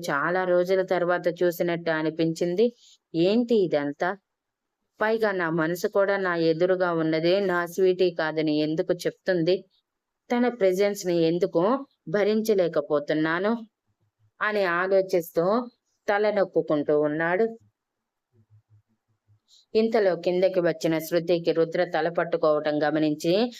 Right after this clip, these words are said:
హెడేక్ ఏమో అనుకుని కంగారుగా కిందకి వచ్చి, "హెడేక్ గా ఉందా రుద్ర? నేను హెడ్ మసాజ్ చేస్తాను ఉండు" అంటూ తలలో వేళ్ళు పెట్టటమే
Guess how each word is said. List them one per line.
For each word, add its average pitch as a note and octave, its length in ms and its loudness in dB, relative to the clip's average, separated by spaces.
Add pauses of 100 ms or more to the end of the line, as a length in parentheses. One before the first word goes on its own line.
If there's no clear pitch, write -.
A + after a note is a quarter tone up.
(200)
హెడేక్ G3 480 0
ఏమో E3 260 2
అనుకుని D#3+ 440 0
కంగారుగా E3 640 0
కిందకి D#3+ 460 -2
వచ్చి, D#3 380 0 (560)
"హెడేక్ G#3 480 2
గా A3+ 140 2
ఉందా F3+ 300 0
రుద్ర? F3 320 0 (640)
నేను G#3 260 0
హెడ్ F3 300 0
మసాజ్ F#3+ 500 -2
చేస్తాను E3 560 -2
ఉండు" F3+ 260 2 (400)
అంటూ F#3+ 360 0 (480)
తలలో G#3 400 2
వేళ్ళు E3+ 340 2
పెట్టటమే D#3 640 -2